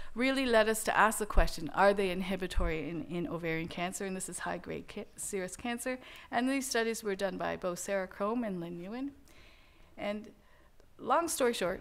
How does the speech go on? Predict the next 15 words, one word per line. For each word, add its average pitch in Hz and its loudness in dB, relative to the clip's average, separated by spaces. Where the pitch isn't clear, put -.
the 202 -4
answer 190 -2
is 196 -4
yes, 185 0
they 190 0
were 226 2
inhibitory. 190 -4
So 226 4
if 220 2
on 226 2
the 226 0
left, 269 0
we're 214 2
looking 220 -2
at 196 -4